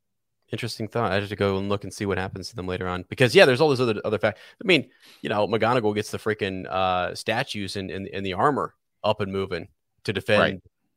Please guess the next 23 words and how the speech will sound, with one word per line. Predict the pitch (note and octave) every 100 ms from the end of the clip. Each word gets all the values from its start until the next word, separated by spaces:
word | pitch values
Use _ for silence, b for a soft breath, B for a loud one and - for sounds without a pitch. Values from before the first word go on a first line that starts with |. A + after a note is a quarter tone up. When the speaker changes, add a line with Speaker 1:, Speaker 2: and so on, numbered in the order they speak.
| _ -
Speaker 1:
Hogwarts. | G#2+ G2 F2+ F2 -
So | - G2
I | A2
feel | A2+ D3
like | B2
they | A2
had | A2
a | G2
role. | G2+
I | F#2
just | F#2
can't | - F2
remember | F#2 F2+ F#2
exactly | F#2 F#2+ F#2
what | F#2 G2
it |
was. | G2+ F#2 F#2
But, | A2
yeah, | A2+
the | G2
Bloody | A#2 C3+
Baron | A2 G#2+ G#2+ G2
and, | F#2+